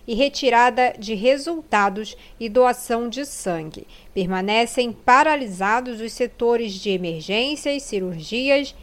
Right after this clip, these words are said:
internações, hemodiálise e exames de imagens, já que funcionavam no prédio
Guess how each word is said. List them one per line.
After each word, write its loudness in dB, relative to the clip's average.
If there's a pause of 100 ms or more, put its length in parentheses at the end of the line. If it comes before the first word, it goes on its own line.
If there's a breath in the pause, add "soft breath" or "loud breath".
(220 soft breath)
internações, 0 (220 loud breath)
hemodiálise 0 (200 soft breath)
e 0
exames 2
de -8
imagens, -2 (200 loud breath)
já 0
que -18
funcionavam -2
no -8
prédio -4